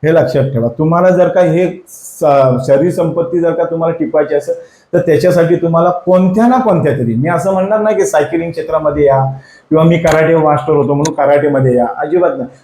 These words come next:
तुम्हाला जे आवडेल ते, मग त्याच्यात उदाहरण मला सायकलिंग म्हणा, पोहणे म्हणा, त्याच्यानंतर तुम्ही रनिंग, धावणे म्हणा, क्रिकेट म्हणा, ह्या, ह्या खेळांमध्ये सहभाग घेऊन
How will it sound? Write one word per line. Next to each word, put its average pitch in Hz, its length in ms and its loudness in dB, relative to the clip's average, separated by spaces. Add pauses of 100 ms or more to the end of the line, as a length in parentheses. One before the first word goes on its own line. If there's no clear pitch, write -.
(140)
तुम्हाला 208 340 2
जे 185 200 0
आवडेल 156 360 0
ते, 131 60 0
मग 147 120 -2
त्याच्यात 175 300 -4
उदाहरण 170 300 -2
मला 170 200 -8
सायकलिंग 151 460 0
म्हणा, 120 260 0
पोहणे 139 460 2
म्हणा, 113 280 0 (380)
त्याच्यानंतर 139 640 2
तुम्ही 147 340 2
रनिंग, 151 400 2
धावणे 143 300 2
म्हणा, 127 260 2
क्रिकेट 147 440 -2
म्हणा, 123 220 -2 (460)
ह्या, 185 460 0 (260)
ह्या 160 200 -2
खेळांमध्ये 175 540 0
सहभाग 160 340 0
घेऊन 147 300 0